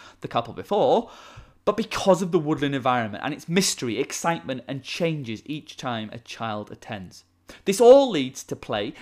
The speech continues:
that can continue for hours and evolve and adapt to suit the children as and when they require it to.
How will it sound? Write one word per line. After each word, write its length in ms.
that 140
can 100
continue 420
for 200
hours 320
and 100
evolve 500
and 140
adapt 600
to 100
suit 320
the 40
children 460
as 440
and 160
when 200
they 100
require 460
it 100
to. 200